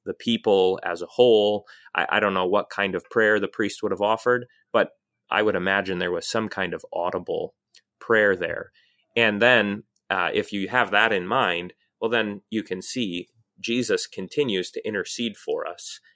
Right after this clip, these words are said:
even though he no longer has to offer, you know, his blood to make, you know, to make atonement. His priestly work continues, and this is a great comfort to us that he continues to pray for us, to intercede for us,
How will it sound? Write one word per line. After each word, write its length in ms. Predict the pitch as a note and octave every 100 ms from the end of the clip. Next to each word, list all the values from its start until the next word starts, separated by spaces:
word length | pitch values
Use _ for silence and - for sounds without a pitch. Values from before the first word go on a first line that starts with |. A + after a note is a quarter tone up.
| -
even 260 | C3 C3 G#2+
though 160 | G2+
he 240 | - G2 F#2+
no 160 | G#2
longer 540 | G#2+ G2 F2+ F2 E2+ _ _ -
has 220 | G#2+ -
to 100 | - -
offer, 560 | F#2+ - E2+ E2 D#2+ _ _ -
you 80 | F#2+
know, 120 | E2
his 140 | F2+ -
blood 600 | F2 A#2+ G2 E2 - - _ _ _ _ -
to 80 |
make, 220 | G2 F#2 - _ _
you 120 | G2 F#2
know, 120 | E2
to 100 | -
make 160 | F#2+ F#2
atonement. 500 | - C3 A#2 D#2+ E2 - _ _ _
His 260 | A#2 G#2+ -
priestly 500 | - C#3+ B2+ - F#2+
work 280 | F#2+ F#2 - -
continues, 800 | G2 - F#3 C3+ E2 F#2 - - _ _
and 140 | G#2+ A2
this 160 | A2
is 140 | A2 G#2
a 40 |
great 240 | F#2+ E2+ -
comfort 380 | D3 C#3+ G#2+ -
to 140 | F2
us 180 | E2 -
that 180 | F2 -
he 140 | A#2
continues 680 | - F#2 - C#3 G2 E2 -
to 200 | - F2+
pray 400 | - - F2+ E2+
for 320 | - F2 E2
us, 340 | E2 - - - _ _
to 80 | -
intercede 540 | G#2+ G2 - G2+ F2 -
for 360 | - E2 E2
us, 320 | D#2+ F2 -